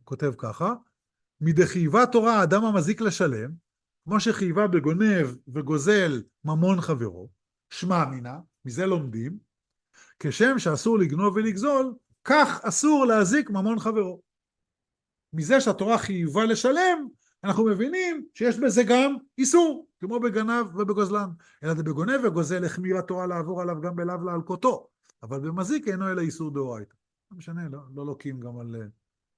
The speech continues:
על, אה, גונב וגזלן, לא יודע מאיפה הוא הוציא את זה שלא קים. על אף שניתק לתשלומים. בכל מקרה, אז הטענה שלו זה שאנחנו לומדים על זה שיש איסור, מתוך זה שהתורה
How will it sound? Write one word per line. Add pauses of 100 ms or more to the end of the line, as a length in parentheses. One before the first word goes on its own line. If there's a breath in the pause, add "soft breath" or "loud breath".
(200)
על,
אה,
גונב
וגזלן,
לא
יודע
מאיפה
הוא
הוציא
את
זה
שלא
קים. (720)
על
אף
שניתק
לתשלומים. (920)
בכל
מקרה, (340)
אז
הטענה
שלו (240)
זה
שאנחנו
לומדים (440)
על (160)
זה
שיש
איסור, (160 loud breath)
מתוך
זה
שהתורה